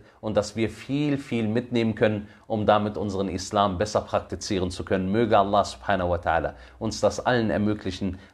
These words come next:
dass wir den Islam nicht nur theoretisch erlernen, sondern dass wir das vor allen Dingen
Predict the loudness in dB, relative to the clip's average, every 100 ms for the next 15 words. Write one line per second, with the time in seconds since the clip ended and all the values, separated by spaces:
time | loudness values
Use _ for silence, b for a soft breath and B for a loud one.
0 | -2 0 0 0 0 -2 0 2 2 0
1 | -8 -8 -2 0 0 -2 0 2 0 -4
2 | -4 0 2 2 0 0 0 2 6 6
3 | 4 0 -6 B B -4 0 0 0 -2
4 | -2 0 2 0 2 2 2 -2 -2 -4